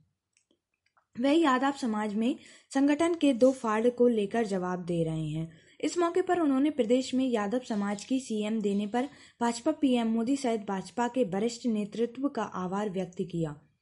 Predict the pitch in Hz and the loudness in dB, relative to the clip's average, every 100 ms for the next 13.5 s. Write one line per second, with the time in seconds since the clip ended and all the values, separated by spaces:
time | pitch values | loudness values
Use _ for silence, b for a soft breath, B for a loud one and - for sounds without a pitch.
0 | _ - - 202 - 277 247 233 233 240 | _ -16 -6 -4 -2 0 0 0 0 0
1 | 214 196 202 226 240 202 190 190 196 190 | -2 -2 -2 -4 -4 -4 -4 -4 -2 -4
2 | - 196 214 277 B B B 302 294 311 | -4 -6 -4 -6 B B B 2 4 4
3 | 330 285 285 233 208 220 208 208 247 214 | 4 4 4 2 0 -2 -2 0 0 2
4 | 226 247 202 185 180 196 185 165 151 151 | -2 0 0 -2 -4 -4 -2 -2 -2 -6
5 | 156 156 b b b b 262 277 254 233 | -6 -8 b b b b -2 0 2 2
6 | 190 190 233 226 _ _ _ _ _ _ | 0 -2 -4 -8 _ _ _ _ _ _
7 | _ - - 254 302 330 254 - 220 240 | _ -20 -2 4 6 6 4 0 -2 2
8 | 277 269 285 - 196 226 262 214 190 196 | 2 2 0 0 0 2 2 2 2 0
9 | 196 226 226 B B - 226 220 220 226 | 0 -2 -6 B B -4 0 0 0 2
10 | 330 294 190 190 185 - - 180 165 160 | 2 2 2 -2 -4 -6 -2 -2 0 -2
11 | 165 170 B B 247 320 330 277 262 254 | -4 -6 B B 2 4 4 2 2 0
12 | - 262 254 208 240 247 285 - 196 190 | 0 -2 0 0 0 2 0 0 -2 2
13 | 247 247 196 185 | 2 2 0 -2